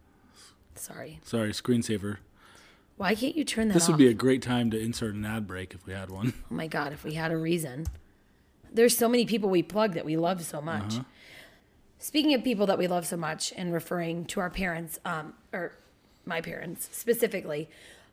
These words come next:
Speaker 1: um, so Monday, I call my mom and I'm like, "Hey, what are you doing?" You know, like I always do.
Speaker 2: <laughs>
Speaker 1: And I'm like,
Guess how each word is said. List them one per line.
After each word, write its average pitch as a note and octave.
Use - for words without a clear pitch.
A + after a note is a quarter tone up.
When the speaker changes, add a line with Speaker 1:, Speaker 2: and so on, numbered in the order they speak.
Speaker 1:
um, F3
so -
Monday, G#3
I G3
call G3
my F#3+
mom F3+
and F#3+
I'm F3+
like, F3+
"Hey, B3+
what G#3
are F#3
you F3
doing?" B3+
You G#3
know, E3+
like F3+
I F3
always C#3+
do. C#3
Speaker 2:
<laughs> -
Speaker 1:
And A3
I'm A3+
like, G#3+